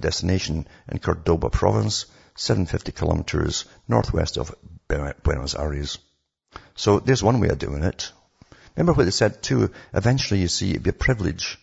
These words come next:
a privilege to do, to, to work eventually. Years ago they said that there'd be so few jobs that, that people would be walking about with nothing but leisure and time. This is in the seventies. They put up big, big,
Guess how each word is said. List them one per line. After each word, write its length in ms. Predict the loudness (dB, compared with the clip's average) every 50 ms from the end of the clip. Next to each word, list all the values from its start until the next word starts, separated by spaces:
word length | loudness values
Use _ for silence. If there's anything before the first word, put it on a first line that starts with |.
| _ _ _ _ _ _ _ _ _
a 100 | -10 -8
privilege 480 | -4 -2 -2 0 2 0 0 -2 -2 -8
to 60 | -10
do, 360 | -6 -4 -4 -2 -2 -4 -6 -8 -12 -8
to, 120 | -8 -8 -6
to 160 | -4 -4 -2
work 480 | 0 0 0 0 -2 -10 -20 -20 -20 _ _ _ _ _ _ -12
eventually. 480 | -8 -6 -6 -6 -6 -6 -8 -8 -10 -10 _ _ _ _ _ _ _ _ 0
Years 180 | 0 0 0
ago 180 | 0 0 0 0
they 100 | 0 -2
said 320 | -4 -2 -2 -2 -2 -2
that 240 | -2 -2 -2 -4 -8 _ _
there'd 80 | -6 -4
be 60 | -4
so 180 | 0 2 0 0
few 220 | 2 0 -2 -2
jobs 460 | 0 2 2 2 2 2 0 -4 -6 -8 -14 -20 -20 -20 -20 -20 -20 _
that, 220 | -2 -2 -2 0 -2
that 280 | -4 -6 -6 -12 -6
people 180 | -6 -4 -2 0
would 200 | 0 0 0 0
be 0 | -4 -8 -18 -20 -16 -2
walking 300 | 0 0 0 2 0 0
about 260 | 2 2 2 2 0
with 260 | -6 -10 -12 -12 -8
nothing 180 | -4 -4 -2 -2
but 160 | -4 -4 -4
leisure 460 | 0 0 2 2 2 0 -2 -2 -4
and 240 | -4 -4 -8 -8 -8
time. 520 | -2 0 0 2 2 0 -2 -4 -6 -6
This 160 | -6 -6 -6 -6
is 220 | -6 -8 -10 -10
in 300 | -8 -10 -10 -10 -8 -10
the 60 | -4
seventies. 580 | -2 -2 -2 -2 -2 -4 -6 -6 -8 -8 -8 -10
They 60 | -2
put 200 | 0 2 2 2
up 180 | -2 -10 _ _
big, 200 | -2 -2 -2 -2
big, 260 | -4 -4 -4 -4 -12